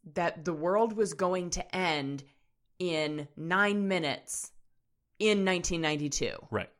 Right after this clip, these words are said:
Speaker 1: Nine minutes from now, nineteen years ago.
Speaker 2: Right. So they had to go back and so, so Sander and, and Clapton are missing. They figure that Clapton is the killer, and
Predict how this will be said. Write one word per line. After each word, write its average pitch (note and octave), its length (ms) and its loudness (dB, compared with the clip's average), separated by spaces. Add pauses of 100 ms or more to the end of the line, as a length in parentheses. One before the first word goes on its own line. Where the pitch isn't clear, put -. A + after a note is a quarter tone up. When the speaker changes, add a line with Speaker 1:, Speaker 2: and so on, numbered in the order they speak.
(120)
Speaker 1:
Nine G#3 380 6
minutes G#3+ 320 4
from G3+ 220 -2
now, D3+ 520 2 (1080)
nineteen E3 580 0
years B2+ 220 -4
ago. - 160 -6 (160)
Speaker 2:
Right. - 180 -4 (1800)
So - 220 0
they B2+ 200 6
had D3 220 4
to C#3 40 2
go C3 160 4
back A#2+ 460 2
and B2 160 -8
so, B2 300 6 (1700)
so B2+ 240 4
Sander E3+ 460 4
and, D3 380 2
and C3 220 0
Clapton C3 300 0
are C#3+ 60 0
missing. A#2 440 2 (340)
They B2 200 6
figure B2+ 500 2
that C3 220 0
Clapton C#3 420 4
is C3+ 140 0
the C3+ 80 -2
killer, A2 440 4 (1120)
and A#2 460 0